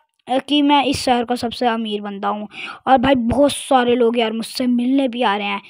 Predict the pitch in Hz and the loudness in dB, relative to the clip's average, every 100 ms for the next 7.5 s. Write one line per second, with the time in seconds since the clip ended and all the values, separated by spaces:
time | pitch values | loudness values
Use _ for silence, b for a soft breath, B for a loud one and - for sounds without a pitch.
0 | B B - 262 254 262 254 240 220 208 | B B -6 -4 2 2 2 0 -2 -4
1 | 220 214 202 196 208 214 226 - - 285 | -6 -4 -6 -4 -4 -4 -2 -4 0 2
2 | 302 277 247 B B - 269 330 269 277 | 4 2 -2 B B 0 4 4 4 4
3 | 269 - 254 269 294 285 254 277 226 269 | 4 2 -2 2 2 2 2 2 2 4
4 | 294 294 233 - 247 262 247 240 233 262 | 4 4 0 -2 0 0 0 0 4 4
5 | 240 B B - 226 247 233 240 233 214 | 4 B B -14 -6 -2 -2 -2 -2 -2
6 | 214 - 214 - - - 202 196 196 196 | -2 -4 -4 -2 -4 -6 -8 -6 -8 -8
7 | 196 208 - 220 | -8 -8 -6 -6